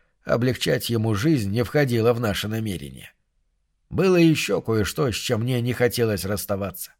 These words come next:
Вряд ли церковь станет предъявлять права на русалку. Наверняка наемник просто выбросит ее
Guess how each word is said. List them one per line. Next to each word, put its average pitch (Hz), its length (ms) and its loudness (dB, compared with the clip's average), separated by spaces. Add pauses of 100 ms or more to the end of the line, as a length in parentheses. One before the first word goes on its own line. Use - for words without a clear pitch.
(600)
Вряд 135 380 0
ли 113 140 2
церковь 127 440 2
станет 127 400 0 (300)
предъявлять 131 640 4
права 139 360 4
на 104 100 2
русалку. 101 580 -4 (520)
Наверняка 147 680 4
наемник 143 560 4
просто 143 360 2
выбросит 120 520 0
ее 107 260 2